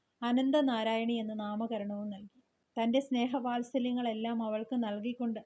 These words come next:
ശോഭന ചെന്നൈയിൽ താമസിക്കുന്നു. നാരായണിയെക്കുറിച്ച് സംസാരിച്ചു തുടങ്ങിയാൽ ശോഭനയ്ക്ക് നൂറ് നാവാണ്.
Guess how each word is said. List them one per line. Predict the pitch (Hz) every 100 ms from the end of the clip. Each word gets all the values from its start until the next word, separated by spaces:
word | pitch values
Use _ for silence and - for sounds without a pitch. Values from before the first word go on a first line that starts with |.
| -
ശോഭന | - 226 214 226
ചെന്നൈയിൽ | 226 233 214 214 220 214
താമസിക്കുന്നു. | 202 202 220 202 202 - _ _ _ _ 247
നാരായണിയെക്കുറിച്ച് | 247 254 254 247 247 247 254 254
സംസാരിച്ചു | - 233 226 233 233 233 240
തുടങ്ങിയാൽ | 220 220 220 214 -
ശോഭനയ്ക്ക് | - 226 214 208 226 208 220
നൂറ് | 226 220 214 220
നാവാണ്. | 214 196 190 202